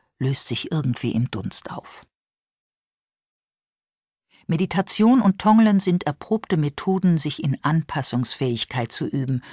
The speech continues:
und den rigiden Geist loszulassen. Die sechs Paramitas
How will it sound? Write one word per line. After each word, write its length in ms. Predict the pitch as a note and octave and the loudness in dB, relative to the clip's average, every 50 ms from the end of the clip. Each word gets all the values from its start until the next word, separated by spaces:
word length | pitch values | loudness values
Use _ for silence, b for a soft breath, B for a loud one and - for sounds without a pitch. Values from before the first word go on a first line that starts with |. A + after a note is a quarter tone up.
| B B B B | B B B B
und 160 | - C#3+ - | -4 -2 0
den 120 | C3+ C#3 C#3+ | 0 -2 -2
rigiden 540 | - C#3+ C#3 - F#3 G3 G3+ - F#3+ F3 | -2 -4 -4 -2 -2 -2 0 0 0 0
Geist 520 | - C3+ B2+ C3+ D3+ F#3 - - - - - - | 0 0 -2 -2 -4 -6 -6 -8 -8 -8 -6 -2
loszulassen. 960 | F3 E3 E3 E3 - - - - - G#2+ F#2 - - - - - - - - _ _ _ _ _ _ _ _ _ _ _ _ _ _ _ _ _ _ _ - | -2 0 0 -2 -4 -6 -6 -6 -6 -6 -6 -8 -8 -8 -8 -8 -10 -12 -16 _ _ _ _ _ _ _ _ _ _ _ _ _ _ _ _ _ _ _ -6
Die 100 | C3 B2+ | -4 -2
sechs 280 | C#3 F#3+ A3+ - - | -2 -2 -2 -2 -4
Paramitas 760 | - - D3+ C3 C#3 F3+ G#3 A3+ A3 - E3+ F3+ F3+ E3+ - | -4 -2 0 2 2 4 4 4 2 2 0 0 0 0 -2